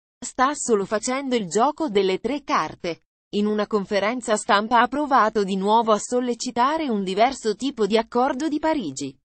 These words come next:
"E a quel punto", ha detto, "se davvero l'accordo cambiasse gli Stati Uniti potrebbero rientrare in realtà, formalmente non sono ancora minimamente usciti, ma Trump ovviamente non lo sa." Il video della conferenza stampa con il premier norvegese è chiaro.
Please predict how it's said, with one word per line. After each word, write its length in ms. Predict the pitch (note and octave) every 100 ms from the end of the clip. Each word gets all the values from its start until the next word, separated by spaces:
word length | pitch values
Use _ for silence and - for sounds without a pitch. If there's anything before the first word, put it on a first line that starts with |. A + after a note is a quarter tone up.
| _ _ _ _ _ -
"E 160 | F#3+
a 120 | F3
quel 240 | - B3 A3+
punto", 540 | C#4+ A#3 F3 - D3+
ha 160 | G#3+ G3
detto, 580 | F#3 F3 D3+ - F3+ G3
"se 300 | - - C4+
davvero 520 | A#3 B3 A3+ D#4 E4
l'accordo 520 | E4 E4 C4+ C#4 G#3
cambiasse 640 | G3 G3+ F#3 G#3 G#3 - E3
gli 140 | E3+
Stati 340 | E3+ G#3+ A3 G#3
Uniti 460 | F#3+ D3+ C#3 F#3+
potrebbero 640 | A3 C#4+ C#4 G3+ E3 F3 F#3
rientrare 560 | G#3 F#3+ G#3 A#3 A3+
in 100 | G#3+
realtà, 580 | F3 D#3+ D#3+ - F3+ A3
formalmente 960 | - E4+ F#4+ F4 D#4+ A#3+ F#3+ D#3 D3 F3
non 140 | F3+
sono 320 | F3+ A3 G#3+ G3
ancora 500 | A#3 C4 F4 E4 G#3
minimamente 680 | A3 B3+ B3 C4+ D#4+ D#4+
usciti, 600 | C4 A3 - C#4 - D#3 -
ma 200 | F#3+ D#3+
Trump 440 | F#3+ F#3 F3+ D#3
ovviamente 680 | F#3 F#3 A3 A#3 A#3+ C#4+ A3+
non 220 | F#3 G#3
lo 100 | G#3+
sa." 260 | G3+ G#3 F3
Il 240 | - C4+ B3+
video 380 | D#4 E4 D#4 B3+
della 280 | G#3+ G#3+
conferenza 680 | G#3+ B3+ B3 C#4+ D#4+ D#4+ G#3+
stampa 480 | G3 - B3+ D4 D4
con 180 | - A#3+
il 160 | A3 G#3
premier 540 | B3+ B3 A3 F#3+ E3+
norvegese 800 | F#3+ G3+ G3+ B3+ A3+ D4 D#4+ D#4+
è 80 | -
chiaro. 500 | E4+ A#3 D#3+ D#3+